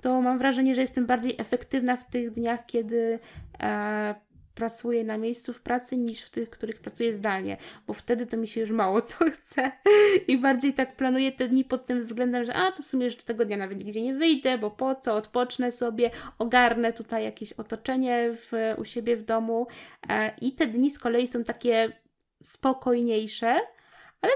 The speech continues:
każdy chyba takie dni potrzebuje i generalnie ja powiem wam szczerze, że bardzo lubię to, że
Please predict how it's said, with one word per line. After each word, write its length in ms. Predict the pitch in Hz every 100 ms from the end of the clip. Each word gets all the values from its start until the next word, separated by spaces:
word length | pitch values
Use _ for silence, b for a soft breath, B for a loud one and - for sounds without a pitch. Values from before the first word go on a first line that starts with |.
| 539
każdy 340 | 311 247 226
chyba 160 | 214 220
takie 260 | 220 -
dni 180 | 214 226
potrzebuje 580 | 220 214 - 214 220 240
i 160 | 240 226
generalnie 800 | 233 233 233 233 233 226 226 -
ja 340 | - 226 233
powiem 280 | 247 240 220
wam 200 | 214 214
szczerze, 380 | 208 - 226 220
że 160 | 214 202
bardzo 360 | 220 208 196
lubię 220 | 208 202
to, 180 | 202 214
że 200 | 208 202